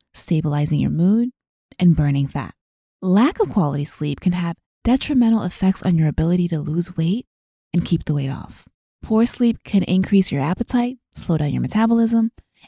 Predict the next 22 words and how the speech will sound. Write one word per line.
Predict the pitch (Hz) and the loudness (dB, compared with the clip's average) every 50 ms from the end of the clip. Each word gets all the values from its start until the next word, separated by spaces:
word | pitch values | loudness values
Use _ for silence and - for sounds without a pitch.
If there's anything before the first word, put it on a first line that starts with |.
| _ - | _ -6
and | 170 - | -4 -4
cause | - 170 180 190 | 0 2 2 2
your | 196 196 | 4 2
cells | 185 - - 240 240 226 | 0 2 2 2 2 2
to | - 190 | 0 -2
become | 170 - - 180 180 - _ | -2 0 0 -2 -2 0 _
insulin | 302 370 349 - 226 190 165 | 0 0 2 2 2 2 2
resistant, | 156 156 165 - - - - - - - - _ | 2 0 -2 -4 -6 -8 -8 -10 -14 -16 -14 _
which, | - 185 180 - - - - _ _ _ _ _ | 0 0 0 0 -2 -12 -14 _ _ _ _ _
as | - 185 - | -6 -4 0
I | 170 | 2
mentioned | 165 165 165 170 - 185 180 170 | 2 2 2 2 2 2 2 2
last | 165 160 165 - - - | 2 0 -2 -2 -2 0
week, | 269 277 247 214 208 - - - _ _ _ _ _ _ _ _ _ _ | 2 4 4 2 0 -4 -12 -20 _ _ _ _ _ _ _ _ _ _
means | 180 190 214 233 233 226 214 | -2 2 4 4 4 2 2
that | 208 175 - | -2 -4 0
more | 175 180 185 190 190 190 | 2 2 4 4 4 4
sugar | - - - 226 226 - 202 | 2 0 0 -2 0 2 2
stays | 180 175 - - 170 175 185 185 | 0 0 -2 -4 -2 -2 0 0
in | 185 | 0
your | 170 160 151 | -2 -2 -4
bloodstream | - - 156 156 160 - - - 226 233 240 240 240 | -6 -4 -4 -4 -4 -4 0 2 4 4 4 2 0